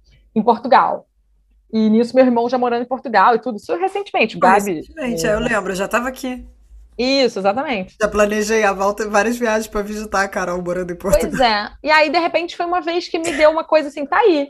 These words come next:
Speaker 1: Primeiro, mas então, é engraçado que eu, eu fiquei pensando nisso, né, quando vocês mandaram a provocação da ideia toda, eu fiquei pensando nisso, eu, eu acho que o fato de eu me sentir convidada faz muita diferença, entendeu?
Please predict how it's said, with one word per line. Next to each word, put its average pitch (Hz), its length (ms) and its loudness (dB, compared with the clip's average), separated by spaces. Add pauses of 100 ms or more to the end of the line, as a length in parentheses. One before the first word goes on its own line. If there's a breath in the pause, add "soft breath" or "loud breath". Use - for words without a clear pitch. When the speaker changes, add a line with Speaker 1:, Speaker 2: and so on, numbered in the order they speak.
(140)
Speaker 1:
Primeiro, 311 400 0
mas 359 180 2
então, 381 240 -2 (140)
é 247 100 -2
engraçado 285 440 0
que 285 60 0
eu, 254 40 2
eu 247 220 4
fiquei 247 320 -8
pensando 247 420 -2
nisso, 233 300 -4
né, 214 140 -6
quando 214 180 -10
vocês 190 100 -14
mandaram 190 380 0
a - 20 0
provocação 185 560 -4
da 180 100 -2
ideia 180 280 -4
toda, 240 240 -6 (600)
eu - 100 -8
fiquei 302 160 -10
pensando 302 240 -4
nisso, 294 200 -8
eu, 262 100 -4
eu 247 160 -4
acho 269 300 -2
que 277 260 -8
o 254 100 -8
fato 349 560 -6
de 233 100 -2
eu 254 60 0
me 240 120 0
sentir 240 380 -4
convidada 202 1000 2
faz 269 200 0
muita 370 220 -6
diferença, 330 520 -6
entendeu? 226 420 2